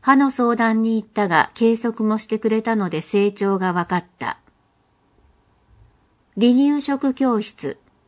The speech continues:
鉄分や食材の調理法が分かってよかったです。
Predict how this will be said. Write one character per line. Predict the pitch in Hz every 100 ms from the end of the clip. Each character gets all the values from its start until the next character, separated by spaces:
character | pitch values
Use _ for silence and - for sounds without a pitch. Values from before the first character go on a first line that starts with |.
| _ _ _ _ _ _ _ _ _
鉄 | 240 233 277
分 | 262 277 247
や | 202
食 | 214 208 233
材 | 233 233
の | 233 226
調 | 233 226
理 | 226 233
法 | 226 226
が | 220 214
分 | 214
か | 220
っ | 226
て | - 180
よ | 214
か | 214
っ | 190 -
た | 143
で | 135 151
す。 | - -